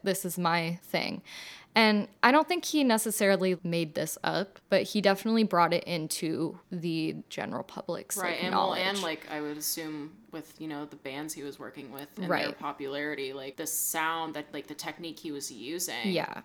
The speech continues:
Speaker 2: also helped their sound.
Speaker 1: Exactly.
Speaker 2: So it's like, because they were popular, his technique became popular, is probably able to coin it a lot easier.
Speaker 1: Yeah.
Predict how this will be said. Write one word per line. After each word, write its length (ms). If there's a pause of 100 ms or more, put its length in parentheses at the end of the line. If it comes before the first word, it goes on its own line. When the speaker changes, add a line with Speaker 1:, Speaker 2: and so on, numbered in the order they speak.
Speaker 2:
also 520 (160)
helped 440
their 240
sound. 640
Speaker 1:
Exactly. 460
Speaker 2:
So 60
it's 80
like, 60
because 320
they 220
were 160
popular, 580
his 160
technique 600
became 260
popular, 300
is 60
probably 240
able 120
to 60
coin 300
it 100
a 40
lot 200
easier. 320
Speaker 1:
Yeah. 460